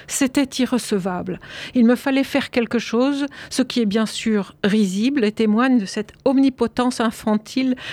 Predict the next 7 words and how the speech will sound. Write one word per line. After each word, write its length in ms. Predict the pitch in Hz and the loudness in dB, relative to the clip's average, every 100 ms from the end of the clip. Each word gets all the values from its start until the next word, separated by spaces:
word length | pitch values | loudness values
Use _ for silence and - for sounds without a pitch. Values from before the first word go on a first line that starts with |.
| - | -4
que 80 | 233 | -2
je 140 | 214 | 2
n'ai 200 | 233 226 | 2 2
jamais, 560 | 214 190 208 208 220 277 - - | 2 0 2 2 2 0 -6 -4
en 60 | 214 | 0
vérité, 460 | 185 185 180 220 | 0 0 0 0
dépassée. » 520 | 202 190 180 - 175 | 0 0 -4 -4 -8